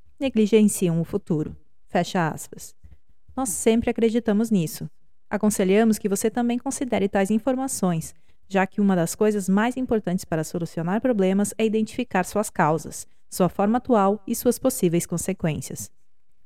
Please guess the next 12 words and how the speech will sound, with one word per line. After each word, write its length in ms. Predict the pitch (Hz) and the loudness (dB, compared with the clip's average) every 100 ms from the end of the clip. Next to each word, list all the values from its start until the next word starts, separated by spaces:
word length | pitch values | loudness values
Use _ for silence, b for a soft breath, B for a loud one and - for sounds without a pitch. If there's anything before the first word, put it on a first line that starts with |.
| - | -12
Análise 540 | 196 185 196 269 233 202 | -4 -2 0 0 0 -2
e 40 | |
diagnósticos 840 | 160 185 170 165 185 233 208 190 | -2 -4 -2 0 2 0 -2 -4
especializados, 1000 | 180 - 180 175 160 156 165 196 180 - - | -4 -2 -4 -4 -4 0 0 2 0 -4 -2
aliados 500 | 202 202 185 208 214 | 2 2 2 0 0
a 60 | 190 | 0
ferramentas 600 | 202 185 180 233 262 240 | 0 0 2 0 -2 -4
eficientes, 800 | - 220 - 175 208 226 185 - | -4 -4 0 2 2 2 -2 -4
fazem 360 | 202 214 254 | -2 0 -2
toda 400 | 240 - 190 190 | -2 2 2 2
a 40 | 185 | -2
diferença. 640 | - 220 185 160 - | -2 0 2 0 -4